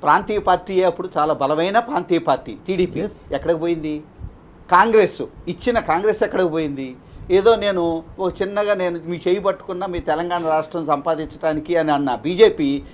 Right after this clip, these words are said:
Speaker 1: ఇవాళ నేను ఇక్కడ పవర్లోకి వస్తాను అని అంటే అది
Speaker 2: డాక్టర్ గారు,
Speaker 1: కరెక్ట్
Speaker 2: అదే
Speaker 1: కాదు
Speaker 2: కొన్ని
Speaker 1: కదా?
Speaker 2: రాజకీయ పార్టీలు వస్తాయి పోతాయి.
Speaker 1: కానీ
Speaker 2: ఆ, ఇక్కడ తెలంగాణ రాష్ట్ర సమితిని ఉద్యమకారులు ఏర్పరచుకున్న పార్టీ ఇది.
Speaker 1: ఆ,
Speaker 2: ఉద్యమ రాజకీయ
Speaker 1: తెలంగాణ
Speaker 2: పార్టీ.
Speaker 1: రాష్ట్ర
Speaker 2: దీనికి ఒక నేపథ్యం ఉంది.
Speaker 1: తెలంగాణ రాష్ట్రం వచ్చిన తర్వాత కూడా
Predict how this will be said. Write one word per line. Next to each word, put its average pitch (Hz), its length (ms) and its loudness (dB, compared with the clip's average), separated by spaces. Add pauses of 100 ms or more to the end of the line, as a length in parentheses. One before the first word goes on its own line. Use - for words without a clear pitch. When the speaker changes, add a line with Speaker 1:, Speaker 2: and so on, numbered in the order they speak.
Speaker 1:
ఇవాళ 180 260 2
నేను 165 180 -2
ఇక్కడ 156 160 -4
పవర్లోకి 185 520 0
వస్తాను 180 360 2
అని 165 120 2
అంటే 160 200 0
అది 117 320 -4
Speaker 2:
డాక్టర్ 262 200 4
గారు, 220 100 8
Speaker 1:
కరెక్ట్ 180 140 4
Speaker 2:
అదే 156 100 6
Speaker 1:
కాదు 202 120 6
Speaker 2:
కొన్ని 214 160 6
Speaker 1:
కదా? 196 100 6
Speaker 2:
రాజకీయ 208 240 4
పార్టీలు 196 220 2
వస్తాయి 196 220 0
పోతాయి. 147 380 -2
Speaker 1:
కానీ 226 220 4 (300)
Speaker 2:
ఆ, - 60 -8 (100)
ఇక్కడ 247 640 4 (800)
తెలంగాణ 190 260 0
రాష్ట్ర 185 260 2
సమితిని 196 240 -2
ఉద్యమకారులు 190 560 2
ఏర్పరచుకున్న 165 440 -4
పార్టీ 139 320 -6
ఇది. 110 160 -10
Speaker 1:
ఆ, - 120 -12 (180)
Speaker 2:
ఉద్యమ 175 280 0
రాజకీయ 160 200 4
Speaker 1:
తెలంగాణ 254 360 2
Speaker 2:
పార్టీ. 247 180 0
Speaker 1:
రాష్ట్ర 156 200 4
Speaker 2:
దీనికి 254 140 6
ఒక 202 360 6
నేపథ్యం 247 460 6
ఉంది. 277 180 2
Speaker 1:
తెలంగాణ 240 520 2
రాష్ట్రం 208 560 -2
వచ్చిన 208 280 -10
తర్వాత 180 460 -4
కూడా 135 560 -2